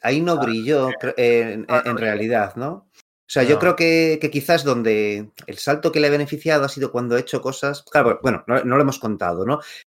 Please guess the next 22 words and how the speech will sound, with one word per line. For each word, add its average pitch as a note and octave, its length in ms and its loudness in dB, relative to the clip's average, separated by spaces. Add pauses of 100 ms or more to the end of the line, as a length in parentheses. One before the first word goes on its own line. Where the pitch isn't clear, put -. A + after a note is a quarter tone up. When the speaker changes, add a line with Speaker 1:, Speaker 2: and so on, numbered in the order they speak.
Speaker 1:
¿Qué F3 160 4
es D3 120 0
Copra? G2 480 0
Copra C3+ 260 -2
es C#3 100 -6
un C#3+ 140 -8
T D3 100 2
V D3+ 200 4
O, G#2 120 2
eh, G2+ 420 -2
guionizado, A#2 920 2
dibujado, B2+ 840 2
impreso C#3 640 0
y A#2 80 -2
distribuido C3+ 720 0
por G#2+ 140 -4
este A2+ 200 -10
per-, B2 240 -4
por G#2+ 140 -8
esta A2+ 180 -10
persona, E3+ 380 -6
por A2+ 140 -4